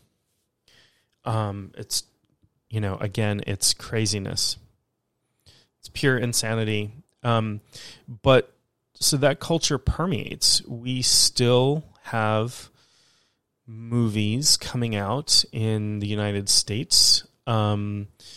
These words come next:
where witches are the, witches are the bad guys. <clears throat> And I realize that's changed a little bit, right? We have, um, The Wizard of Oz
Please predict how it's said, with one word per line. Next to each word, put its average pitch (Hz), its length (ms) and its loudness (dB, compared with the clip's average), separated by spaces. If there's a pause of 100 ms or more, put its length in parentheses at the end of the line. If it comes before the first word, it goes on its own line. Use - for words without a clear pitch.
(540)
where 107 800 2 (200)
witches 120 840 0 (100)
are 120 280 4
the, 110 680 4 (920)
witches 127 300 2
are 123 100 6
the 113 80 2
bad - 280 0
guys. - 340 -2 (640)
<clears throat> - 0 -
And 147 640 2 (140)
I 135 140 6
realize 139 340 8
that's 117 240 4
changed 123 380 2
a 113 40 2
little 131 180 4
bit, 110 200 4 (840)
right? 123 220 6
We 117 120 4
have, 107 260 2 (100)
um, 104 380 2
The 110 120 -2
Wizard 107 260 6
of 104 100 4
Oz - 1120 2